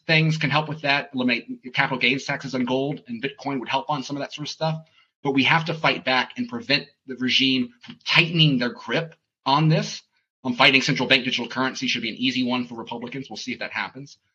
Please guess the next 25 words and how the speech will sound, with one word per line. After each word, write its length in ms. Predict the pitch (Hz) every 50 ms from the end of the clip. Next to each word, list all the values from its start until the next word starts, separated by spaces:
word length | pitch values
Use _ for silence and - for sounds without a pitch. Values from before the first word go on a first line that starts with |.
| _ _ _ -
Um, 60 | 139
but 100 | 135 135
we 80 | 143 143
need 180 | 160 160 156 156
to 60 | -
create 340 | 147 147 147 151 151 - - -
alternatives 500 | 120 120 - - - 165 160 151 - -
to 60 | 120
get 100 | 131 135 -
off 180 | 127 147 156
of 40 | 156
this 140 | 135 123 -
platform 540 | - - 135 123 - - - 113 104 98 - _ _ _ _ -
and 80 | 135 131
allow 220 | 127 135 139 156
the 80 | 156 156
system, 520 | - - 170 156 - - - 127 120 - - _ _ _ _ -
in 80 | 156 156
spite 260 | - - - 160 185
of 60 | 214
the 120 | 214 -
pain 200 | - 160 180 202
that's 140 | 202 175 -
gonna 120 | 180 175 156
happen. 320 | - 175 156 - -